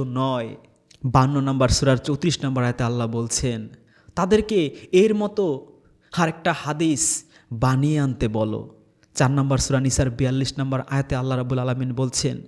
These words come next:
"ওয়ালা ইয়াকতুমুনাল্লাহা হাদিস।"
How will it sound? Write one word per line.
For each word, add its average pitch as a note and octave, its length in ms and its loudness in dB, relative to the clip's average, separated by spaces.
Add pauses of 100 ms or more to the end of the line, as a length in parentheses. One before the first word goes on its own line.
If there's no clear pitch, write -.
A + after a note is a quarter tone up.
(460)
"ওয়ালা C3 340 6
ইয়াকতুমুনাল্লাহা A#2 1800 0
হাদিস।" A2 840 -6